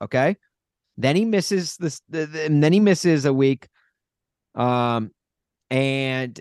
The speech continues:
the, and at that point, they're, the Titans are seven and three. The Jaguars are three and seven.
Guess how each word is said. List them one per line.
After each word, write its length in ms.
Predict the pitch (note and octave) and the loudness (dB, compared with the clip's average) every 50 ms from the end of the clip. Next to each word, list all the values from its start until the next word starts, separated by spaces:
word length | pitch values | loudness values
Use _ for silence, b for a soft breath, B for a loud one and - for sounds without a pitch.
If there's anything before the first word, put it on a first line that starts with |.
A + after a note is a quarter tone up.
| - | -18
the, 720 | - C3 B2+ C#3 C3+ C3 C3 B2+ B2+ B2+ B2 B2 B2+ G2 - _ _ _ _ _ _ _ _ _ _ _ _ _ _ _ _ _ _ _ _ _ _ _ _ _ _ _ _ _ _ _ _ _ _ _ | -8 -2 0 2 2 2 2 2 0 0 0 -2 -4 -6 -10 _ _ _ _ _ _ _ _ _ _ _ _ _ _ _ _ _ _ _ _ _ _ _ _ _ _ _ _ _ _ _ _ _ _ _
and 320 | - C#3 D3 D3 C#3+ C#3+ C#3+ | 0 0 2 2 0 0 -2
at 420 | D3+ D3+ D3 D3 D3+ D#3+ E3 D#3+ | -4 -2 -2 -2 0 0 0 2
that 180 | A3 F#3+ D#3 - | 2 0 0 0
point, 240 | F3+ F3+ D3 B2+ C#3 | 0 0 0 -2 -2
they're, 180 | C#3 C#3 D3 C3 | -4 -4 -4 -4
the 140 | C3 C3 | -6 -8
Titans 320 | A#2+ A#2 D3+ D#3+ E3 F3 F3 | -8 -6 -6 -4 -4 -4 -4
are 60 | F#3 | -6
seven 300 | D#3+ - F3 E3 E3+ E3+ | -6 -6 -6 -4 -4 -4
and 120 | E3+ D#3+ | -6 -6
three. 360 | - C#3+ B2 A#2 A2 G#2 G#2 - | -8 -8 -8 -8 -8 -8 -10 -6
The 80 | - A#2+ | -6 -6
Jaguars 580 | A#2+ G#2 G#2 C3 C3+ C3+ D3 C#3+ D3+ D3 C#3 C3 | -4 -2 -2 0 0 2 4 4 4 4 2 0
are 100 | C#3+ A#2+ | -6 -10
three 280 | - - B2+ A#2+ A#2+ | -10 -10 -8 -6 -6
and 140 | A2+ G#2+ G2 | -6 -8 -8
seven. 420 | - A2+ F#2 F2+ - C#2 C2+ A2+ | -6 -8 -8 -6 -8 -10 -14 -14